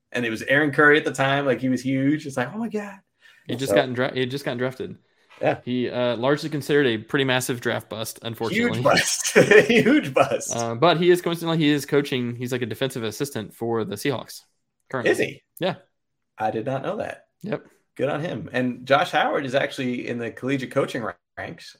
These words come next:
Speaker 1: So he
Speaker 2: Oh,
Speaker 1: was
Speaker 2: is he?
Speaker 1: also there when we were there. And
Speaker 2: Yep.
Speaker 1: obviously Justin Gray, basketball player,
Speaker 2: Justin
Speaker 1: is
Speaker 2: Gray,
Speaker 1: coaching.
Speaker 2: Western
Speaker 1: So
Speaker 2: Carolina. Chris Paul
Speaker 1: he's
Speaker 2: still crushing it in the league.
Speaker 1: playing. Tim Duncan just being himself.
Speaker 2: <laughs>
Speaker 1: Awesome.
Speaker 2: Yes, probably swimming for fun.
Speaker 1: <laughs>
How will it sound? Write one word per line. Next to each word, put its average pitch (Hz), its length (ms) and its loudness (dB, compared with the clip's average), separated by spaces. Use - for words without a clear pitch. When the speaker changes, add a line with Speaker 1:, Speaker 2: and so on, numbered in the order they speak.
Speaker 1:
So 104 220 -2
he 107 100 -2
Speaker 2:
Oh, 143 80 6
Speaker 1:
was 151 120 8
Speaker 2:
is - 60 -2
he? - 40 -4
Speaker 1:
also 107 40 -4
there 107 160 -2
when 123 120 -6
we 110 100 -4
were 101 100 -4
there. 139 180 -12
And 110 100 -6
Speaker 2:
Yep. - 20 -2
Speaker 1:
obviously 117 240 -2
Justin 120 280 -2
Gray, 117 380 0
basketball 120 360 -6
player, 113 140 -2
Speaker 2:
Justin 113 180 -8
Speaker 1:
is 110 40 -8
Speaker 2:
Gray, 113 140 -2
Speaker 1:
coaching. 139 240 -8
Speaker 2:
Western 120 300 -6
Speaker 1:
So 120 80 -4
Speaker 2:
Carolina. 120 440 -2
Chris 143 180 2
Paul 139 300 2
Speaker 1:
he's 139 80 -8
Speaker 2:
still 131 540 0
crushing 123 360 -4
it 127 80 -4
in 104 120 -8
the 123 80 -4
league. 120 400 -4
Speaker 1:
playing. 113 380 -12
Tim 135 200 -4
Duncan 135 560 -2
just - 340 -10
being 120 240 -6
himself. 110 600 -4
Speaker 2:
<laughs> 123 80 -8
Speaker 1:
Awesome. 123 420 -4
Speaker 2:
Yes, - 320 -14
probably 120 180 -4
swimming 120 360 -8
for 110 120 -12
fun. 113 260 -10
Speaker 1:
<laughs> 135 460 -6